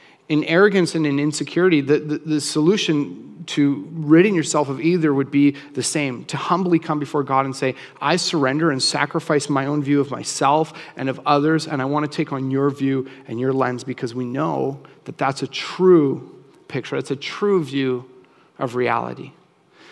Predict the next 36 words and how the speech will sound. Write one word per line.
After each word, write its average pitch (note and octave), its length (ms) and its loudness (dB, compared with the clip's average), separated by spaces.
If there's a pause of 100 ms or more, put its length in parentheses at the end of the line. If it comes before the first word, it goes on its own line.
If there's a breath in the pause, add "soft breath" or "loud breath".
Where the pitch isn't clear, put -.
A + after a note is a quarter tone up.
(560 soft breath)
A-, E3 180 -12
and D#3 300 2
this F#3+ 160 2
is F3+ 100 -2
what, E3 220 2
this F3+ 160 4
is E3 120 -4
what D#3 100 2
I'll D3 60 0
say D3 200 2
about C3+ 220 0
humility B2+ 420 -4
in B2 80 -6
that B2+ 100 -8
regard. B2+ 320 -4
Humility F#3+ 460 4
means D#3+ 260 2
embracing C#3 520 0
who G3 260 -2
you G3+ 220 4
are B2+ 300 -6 (340 soft breath)
and C3 140 -2
who C#3+ 80 2
you C#3+ 160 2
can C#3 280 -4
be C3 120 -6
through C3 200 -4
Jesus. A#2+ 360 -6
And F3 60 2
when G#3 80 2
I - 20 2
say C4+ 160 4
embracing F#3 520 4
who D#3 100 0
you E3 180 6
are, D#3+ 180 6